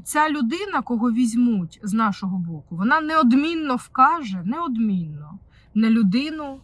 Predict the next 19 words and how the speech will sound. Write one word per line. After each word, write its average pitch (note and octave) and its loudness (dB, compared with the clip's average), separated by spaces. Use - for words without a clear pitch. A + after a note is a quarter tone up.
із A#3+ -6
Штатів, G3 -4
бо A3 -4
вони C4+ -2
взаємопов'язана G#3+ -2
цепочка, A3+ -8
взаємопов'язана G3 -6
історія. F3+ -10
Так G#3 -6
що G#3+ -8
це G4+ -4
максимально, C#4+ 0
знаєте, B3+ -4
буде F4 -4
який D#4 -6
вспле-, - -6
якийсь B3+ -4
такий A#3 -8
всплеск, - -6